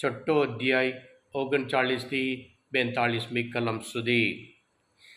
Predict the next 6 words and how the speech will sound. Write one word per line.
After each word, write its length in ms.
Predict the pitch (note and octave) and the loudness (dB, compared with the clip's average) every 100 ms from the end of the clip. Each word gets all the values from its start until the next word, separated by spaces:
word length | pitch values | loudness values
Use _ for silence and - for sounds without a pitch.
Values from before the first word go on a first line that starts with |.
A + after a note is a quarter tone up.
| _ _ _ _ _ _ _ _ _ _ F3+ | _ _ _ _ _ _ _ _ _ _ 0
ઈસુએ 460 | A3 - E3+ E3+ | 2 4 4 6
તેઓને 500 | F3 D#3 C#3+ D3+ D#3 | 6 6 6 6 4
એક 280 | F3 D3 B2 | 4 2 2
દૃષ્ટાંત 500 | C#3+ C#3+ - D3+ D3+ | 2 4 4 4 4
પણ 240 | - D#3+ | 2 2
આપ્યું. 760 | E3 C#3 B2+ - D3 B2 A#2 - | 4 4 4 2 0 0 -4 -12